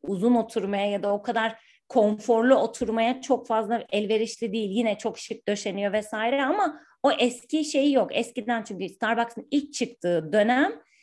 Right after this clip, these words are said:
third place olma. Yani eviniz vardır, iş ya da işte başka bir yer vardır gittiğiniz sürekli. Biz de sizin third place'iniziz, üçüncü mekanınızız, hayatınızı geçirdiğiniz, e, vaadiyle çıkmıştı.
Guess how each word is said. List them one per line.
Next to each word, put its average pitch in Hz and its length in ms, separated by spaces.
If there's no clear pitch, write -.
third 311 380
place 190 400
olma. 143 440
Yani 185 320
eviniz 233 440
vardır, 247 460
iş - 280
ya 220 120
da 220 40
işte 214 240
başka 208 300
bir 240 60
yer 220 160
vardır 214 340
gittiğiniz 214 520
sürekli. 214 400
Biz 247 140
de 240 80
sizin 240 320
third 254 300
place'iniziz, 175 920
üçüncü 233 520
mekanınızız, 180 960
hayatınızı 190 540
geçirdiğiniz, 180 840
e, 196 300
vaadiyle 196 540
çıkmıştı. - 840